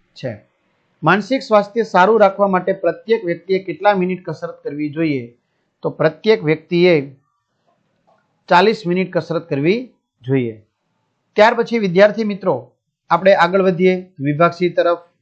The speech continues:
વિભાગ સી તરફ જઈએ વિદ્યાર્થી મિત્રો, તો બે ગુણના પ્રશ્નો છે, આમાંથી તમને કોઈ પણ બે પ્રશ્નો પૂછશે,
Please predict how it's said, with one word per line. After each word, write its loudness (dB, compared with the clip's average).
વિભાગ 6
સી -4
તરફ 4
જઈએ 4
વિદ્યાર્થી 4
મિત્રો, -4
તો -4
બે 6
ગુણના -2
પ્રશ્નો -6
છે, -4
આમાંથી -4
તમને -10
કોઈ -4
પણ -6
બે -2
પ્રશ્નો -12
પૂછશે, -10